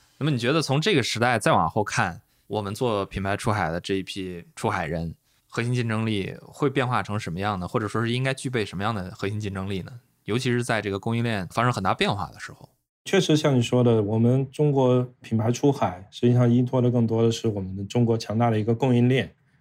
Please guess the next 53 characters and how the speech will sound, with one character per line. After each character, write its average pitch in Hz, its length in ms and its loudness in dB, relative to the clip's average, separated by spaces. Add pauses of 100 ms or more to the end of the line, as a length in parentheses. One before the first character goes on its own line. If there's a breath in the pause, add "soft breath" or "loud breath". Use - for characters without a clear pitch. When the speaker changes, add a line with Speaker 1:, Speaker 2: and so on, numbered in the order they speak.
(340)
Speaker 2:
和 113 400 2
我 110 160 2
们 107 180 0
的 107 280 2
产 117 200 -2
业 127 80 4
集 123 180 2
群 117 220 0
的 117 80 4
一 110 60 2
个 113 100 0
优 123 180 6
势。 92 320 -4 (680)
那 135 240 4
未 135 320 4
来 135 180 6
的 139 100 4
话， 117 500 4 (300)
我 139 180 4
相 165 200 4
信 170 180 6
现 151 180 2
在 131 280 6
我 107 160 2
们 110 220 2
大 131 100 6
家 127 160 6
都 139 320 4
有 117 140 6
在 104 440 2 (100)
提 117 160 2
高 139 160 2
这 131 140 2
方 113 160 0
面 104 180 0
能， 95 300 -4
就 113 120 -2
是 107 60 0
说 110 180 0
对 107 340 0 (120)
品 101 240 -4
牌 92 180 -4
的 107 140 -2
打 92 260 -2
造 117 220 0
的 87 280 -4
能 101 180 -2
力 110 140 2
和 104 140 -4
理 113 160 4
解 117 160 2
能 87 300 -8
力。 90 200 -8